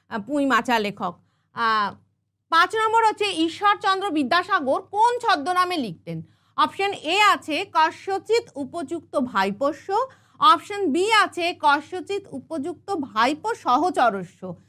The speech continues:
অপশন সিতে আছে এ এবং বি দুটোই ঠিক এবং অপশন ডিতে আছে কোনোটাই সঠিক নয়। তোমাদের কি মনে হয়?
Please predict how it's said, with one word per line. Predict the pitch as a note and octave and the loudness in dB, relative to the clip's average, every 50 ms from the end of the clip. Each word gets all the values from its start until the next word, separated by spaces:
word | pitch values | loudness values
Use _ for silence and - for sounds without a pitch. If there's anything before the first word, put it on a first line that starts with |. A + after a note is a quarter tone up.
| _ _ _ _ | _ _ _ _
অপশন | - C#4 D#4 D#4 D4+ G4 G4 G4+ | 2 2 2 2 0 -4 -4 -4
সিতে | F#4+ - G4+ G#4 G#4+ G#4+ A4 | -2 -2 0 0 0 2 4
আছে | A4 A4 G#4 G#4 G#4 F#4 D4+ D#4 F4 - _ _ _ | 4 4 4 4 0 -2 -4 -4 -4 -8 _ _ _
এ | - D4 D#4+ F4 G4+ A4 A#4 A#4 | -6 -2 0 2 2 4 4 4
এবং | A4 A4 A4 A4 G#4+ F4 | 4 2 2 2 0 0
বি | D4+ - E4 D4 D#4 F4+ - _ - | 0 0 0 0 -2 -4 -6 _ -2
দুটোই | A#3+ F4+ G4+ G#4+ G#4+ A#4 A#4 A#4+ A#4+ | 2 4 4 4 4 4 2 4 2
ঠিক | - - D#4 D#4 F4 F4+ - _ | 2 0 -2 -4 -4 -6 -10 _
এবং | - A#3+ C#4+ D#4 D4 - | -10 -8 -8 -8 -4 -2
অপশন | C4 C4 C4 C4 - E4+ E4 D4 | 0 0 0 -2 -4 -8 -6 -6
ডিতে | A#3+ B3+ E4+ G#4 G#4+ G#4 | -4 -2 -4 -4 -2 -2
আছে | G4 F#4 F4 - - D#4 C#4+ C#4 - _ _ | 0 0 0 0 -2 -4 -6 -6 -8 _ _
কোনোটাই | - E4+ E4+ E4 D#4+ C#4+ E4+ E4+ E4+ | -6 -4 -2 0 2 2 2 2 2
সঠিক | - - G3 E3+ - F3 - - | 0 -4 -6 -6 -8 -10 -10 -8
নয়। | F3 E3+ E3+ E3 - - _ _ _ _ | -6 -6 -8 -8 -12 -20 _ _ _ _
তোমাদের | F4+ F4+ F4+ G4 G4+ F#4+ G#4 G#4+ A4 G#4+ | 2 4 6 6 6 6 6 4 2 2
কি | A4 - E4 F4 G#4+ D#5 - _ - | 0 0 2 4 4 2 0 _ -2
মনে | A#3 A#3+ B3 A3+ G#3 | 0 2 2 2 2
হয়? | G#3+ G3+ F3+ E3 E3 | 0 0 0 -2 -2